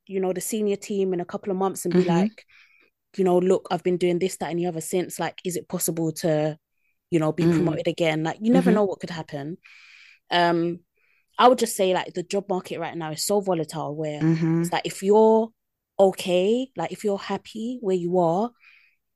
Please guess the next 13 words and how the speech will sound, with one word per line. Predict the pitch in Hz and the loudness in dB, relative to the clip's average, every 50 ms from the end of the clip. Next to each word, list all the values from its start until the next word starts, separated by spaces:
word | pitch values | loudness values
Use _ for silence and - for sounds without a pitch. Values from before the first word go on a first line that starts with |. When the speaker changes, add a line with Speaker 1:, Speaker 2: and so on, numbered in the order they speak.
| _ _ _ _ _ _ _ _ _ _ _ _ _ _ | _ _ _ _ _ _ _ _ _ _ _ _ _ _
Speaker 1:
like, | - 160 139 - - | -6 -4 -4 -2 2
maybe | 180 185 185 185 170 | 4 4 4 4 2
just | 180 175 - - | 2 2 0 0
stay | - - - 180 175 175 | -4 0 2 4 4 4
with | 165 175 160 175 | 4 2 2 2
it | 160 139 - - | 0 -2 -2 -6
for | - - 185 180 | -4 0 2 4
now, | 170 170 165 143 131 123 123 131 - _ _ _ - - 165 160 160 160 | 4 2 0 -2 -4 -8 -10 -12 -18 _ _ _ -4 -2 0 0 0 0
just | 156 151 147 147 | 0 0 0 0
for | 147 180 | 0 0
Speaker 2:
Mm. | 165 | 0
Speaker 1:
now. | 156 147 143 147 160 190 - _ _ _ _ _ _ _ _ | 0 -2 -2 -4 -6 -8 -12 _ _ _ _ _ _ _ _
Um, | 180 180 175 175 170 170 170 165 165 | 0 0 2 2 0 -2 -2 -4 -6